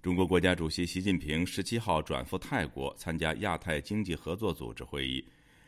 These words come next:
习近平借助二十国集团峰会重返国际舞台，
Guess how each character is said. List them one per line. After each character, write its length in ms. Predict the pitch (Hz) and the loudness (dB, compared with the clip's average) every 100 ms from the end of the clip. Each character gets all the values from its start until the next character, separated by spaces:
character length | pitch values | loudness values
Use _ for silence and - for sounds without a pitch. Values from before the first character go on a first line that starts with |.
| _ | _
习 180 | - 113 | -4 0
近 140 | 120 107 | 2 2
平 260 | 95 104 | 4 2
借 160 | 104 101 | 4 2
助 160 | 90 90 | 2 2
二 200 | 110 92 | 2 0
十 120 | 90 | -2
国 180 | 87 90 | -2 -2
集 160 | - | -2
团 200 | 95 90 | -2 -2
峰 240 | 98 113 113 | 0 -2 0
会 260 | 107 78 | 0 0
重 240 | 71 92 135 | 0 -2 -2
返 220 | 69 62 | -4 -6
国 140 | - | -4
际 120 | 101 92 | -2 -4
舞 200 | 64 62 | -4 -8
台， 340 | - 65 95 | -8 -4 -2